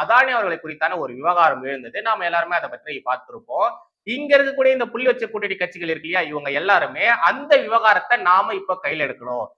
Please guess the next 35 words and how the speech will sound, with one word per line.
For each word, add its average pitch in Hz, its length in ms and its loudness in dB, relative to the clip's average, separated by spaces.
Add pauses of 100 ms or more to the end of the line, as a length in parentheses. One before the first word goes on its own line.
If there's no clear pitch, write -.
(120)
இப்ப 240 280 4
நாம 247 260 2
அதை 208 140 2
பத்தி 202 320 -4
பேசி 160 380 -8
இந்த 233 200 -2 (140)
பாராளுமன்ற 254 640 6
கூட்டத்தொடரை 202 580 -2 (120)
நாம 233 240 2
எப்படியாச்சும் 175 600 -4
நடத்த 202 280 -2
விடாம 165 380 2
பண்ணணும், 131 340 -4 (280)
அவங்களுக்கு 240 360 2
இடைஞ்சலை 254 320 4
தரணும், 135 360 0
அதாவது 185 300 0 (140)
பாஜகவுக்கு 262 720 6
இடைஞ்சல் 190 380 -2
தரணும் 135 300 -4 (120)
அப்படிங்கிற 131 340 -14
மாதிரி 151 260 -2
இறங்கினாங்க. 185 540 2 (220)
அரசியல் 254 400 4
ஆதாயம் 202 420 4
தேட 262 180 8 (140)
பார்த்தாங்க. 123 400 4 (200)
இதுல 220 280 6
காமெடியான 277 580 8
விஷயம் 196 300 -2
என்னன்னா, 156 300 2 (100)
இந்த 208 120 -2 (100)
விவகாரத்துல 254 520 4
சிக்கினது 185 480 -10
எல்லாமே 143 480 0